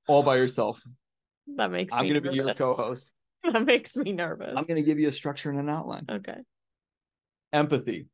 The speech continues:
Speaker 1: Um,
Speaker 2: I ran a meeting this morning already. I'm
Speaker 1: I know, you did a great job with that one. So this one's basically putting yourself in your partner's shoes and really understanding what they're talking about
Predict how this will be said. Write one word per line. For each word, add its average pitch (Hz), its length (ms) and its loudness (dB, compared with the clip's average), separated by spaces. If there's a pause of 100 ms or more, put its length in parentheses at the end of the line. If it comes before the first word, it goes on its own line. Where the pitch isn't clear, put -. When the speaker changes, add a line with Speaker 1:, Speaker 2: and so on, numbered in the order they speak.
(440)
Speaker 1:
Um, 120 680 2 (580)
Speaker 2:
I 233 120 0
ran 208 260 2
a 202 40 0
meeting 165 360 -2
this 190 180 -6
morning 143 320 -8
already. - 420 -8
I'm - 300 -10
Speaker 1:
I 123 120 -2
know, 113 100 0
you 120 160 -2
did 127 100 0
a 107 60 -2
great 95 200 -6
job 104 200 -4
with 110 80 -8
that 104 120 -4
one. 107 160 -12 (1300)
So 156 400 4 (220)
this 160 200 0
one's 214 140 0
basically 180 340 2
putting 156 260 0
yourself 151 380 0
in 147 60 -6
your 131 100 -4
partner's 135 340 -4
shoes 160 300 -8
and 123 100 -4
really 135 280 0
understanding 131 720 -4
what 120 160 -2
they're 123 100 -8
talking 123 380 -4
about 87 340 -6